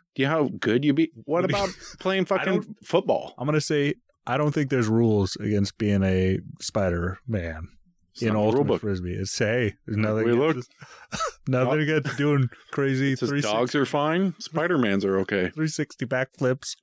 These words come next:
Speaker 2: and landing on all fours
Speaker 1: Right.
Speaker 2: as one of the players. There's nothing against it.
Speaker 1: Well, and often overlooked, he's, like, fifty times stronger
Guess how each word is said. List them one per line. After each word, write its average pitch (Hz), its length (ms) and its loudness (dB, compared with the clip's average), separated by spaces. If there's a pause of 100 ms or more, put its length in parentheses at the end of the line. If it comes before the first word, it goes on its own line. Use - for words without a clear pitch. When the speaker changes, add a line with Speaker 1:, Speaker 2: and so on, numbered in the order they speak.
(360)
Speaker 2:
and 120 160 2
landing 127 300 2
on 120 180 2
all 120 160 2
fours 120 600 0 (180)
Speaker 1:
Right. 123 300 0
Speaker 2:
as 120 180 -4
one 135 160 0
of 131 60 2
the 123 80 0
players. 160 520 0 (580)
There's 131 120 0
nothing 147 220 2
against 165 360 0
it. 101 160 -2
Speaker 1:
Well, 156 140 0
and 151 160 0
often 165 320 0
overlooked, 127 600 2 (140)
he's, 120 760 0 (640)
like, 104 300 0 (640)
fifty 131 300 0
times 143 280 -2
stronger 147 300 0